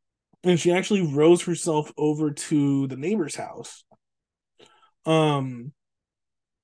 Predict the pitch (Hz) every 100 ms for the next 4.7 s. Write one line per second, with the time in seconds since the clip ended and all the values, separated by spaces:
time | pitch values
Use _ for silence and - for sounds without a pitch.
0 | _ 180 170 165 160 185 151 143 143 139
1 | 160 202 - _ _ _ _ _ - 180
2 | 180 208 202 196 196 165 - 185 185 185
3 | 180 175 160 - 165 170 160 143 135 175
4 | 185 185 175 151 147 147